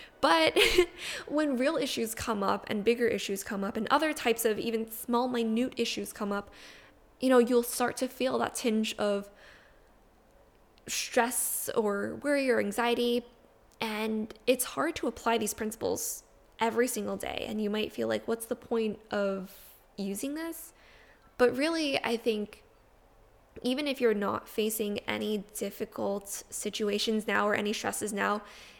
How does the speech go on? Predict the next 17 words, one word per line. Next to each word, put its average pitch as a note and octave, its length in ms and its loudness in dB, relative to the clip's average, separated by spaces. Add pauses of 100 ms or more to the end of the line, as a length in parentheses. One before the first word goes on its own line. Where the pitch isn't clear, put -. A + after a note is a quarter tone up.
(120)
it's C#4+ 180 4
a F4 60 0
good D#4 200 -2
mindset A#3 480 0
to G#3+ 100 -6
practice - 480 -4
so A3+ 120 4
that G#3 200 2
when A3+ 180 2
you, A3 160 -2 (120)
when B3+ 180 2
you B3+ 120 6
are B3 160 6
met G#3+ 460 0
with A3 240 -4
these G3+ 380 -4
challenges, G3+ 840 -2